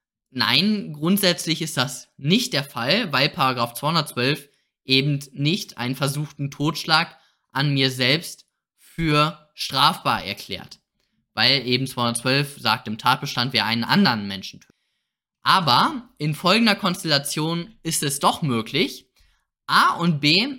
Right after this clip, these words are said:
wollen eine Bank ausrauben. Sie sind sich darüber einig, dass während der Flucht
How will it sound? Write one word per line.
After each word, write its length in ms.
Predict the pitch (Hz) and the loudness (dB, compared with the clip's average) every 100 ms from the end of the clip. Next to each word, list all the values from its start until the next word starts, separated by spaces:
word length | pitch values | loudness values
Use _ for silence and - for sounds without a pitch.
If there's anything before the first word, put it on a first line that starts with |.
| - | -16
wollen 440 | 131 127 151 220 214 | -8 0 2 2 0
eine 340 | 113 123 165 | 0 0 0
Bank 360 | 139 117 139 110 | 0 0 0 -4
ausrauben. 640 | 110 - - - - - _ _ | -6 -10 -14 -18 -20 -20 _ _
Sie 180 | 156 175 | -2 0
sind 220 | 240 269 | 0 0
sich 140 | 220 | 0
darüber 420 | 160 175 160 120 | 0 2 2 2
einig, 460 | 135 202 190 254 - | 4 4 2 0 -4
dass 240 | 131 - | -6 0
während 260 | 147 208 196 | 2 2 4
der 220 | 131 139 | 2 0
Flucht 680 | - - 160 269 - - | -6 -6 -2 -2 -4 -18